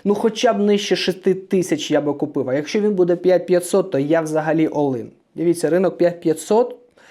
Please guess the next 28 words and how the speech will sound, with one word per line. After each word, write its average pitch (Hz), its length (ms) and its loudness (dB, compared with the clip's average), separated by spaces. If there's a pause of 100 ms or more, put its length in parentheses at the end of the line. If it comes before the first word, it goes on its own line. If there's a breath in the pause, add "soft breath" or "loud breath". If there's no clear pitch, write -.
(340 loud breath)
Всі 226 600 2 (640)
присіли, 208 800 2 (500)
гроші, 180 520 0
якщо 151 300 0
вони 147 220 0
залишилися, 139 1000 -2
притримали 214 840 0
і 143 140 -4
далі 202 340 0
думають, 143 520 0
да? 170 180 -2
А 135 80 -2
що - 320 0
робити 165 360 2
далі? 123 320 -2 (380 soft breath)
Можливо, 240 280 2
він 220 140 2
впаде 185 320 0
ще. 123 380 -4 (220)
Можливо. 139 640 -2 (840 loud breath)
Але, 175 640 2 (260)
можливо, 156 420 2
завтра 151 320 0
буде 147 260 0
один 143 260 4
із 143 140 0
найкращих 147 520 -2
днів, 202 260 0